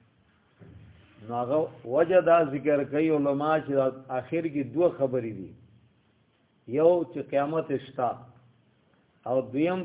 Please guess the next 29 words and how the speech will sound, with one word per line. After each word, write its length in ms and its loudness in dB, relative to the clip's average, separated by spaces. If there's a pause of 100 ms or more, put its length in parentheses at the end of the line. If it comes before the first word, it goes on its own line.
په 60 0 (120)
قیامت 460 -2
کې 180 -2
د 40 -2 (120)
بل 200 4
چا 120 2
اختیار 300 -2
نه 140 -6
چلیږي، 400 -10
الله 260 -6
نه 200 -16
سوا. 240 -18 (1500)
<clears throat> 460 -2
دا 100 -4
دوه 320 2
خبرې 460 2
وي، 200 2 (1160)
د 100 -10 (200)
دواړو 340 8
دپاره 360 2
دوه 340 -2
سورتونه 480 -4 (100)
په 100 4 (280)
الحمدلله 760 -6
باندې 320 -6 (220)
شروع 280 -10
کړه. 160 -20 (2750)
د 220 -6
سورت 400 4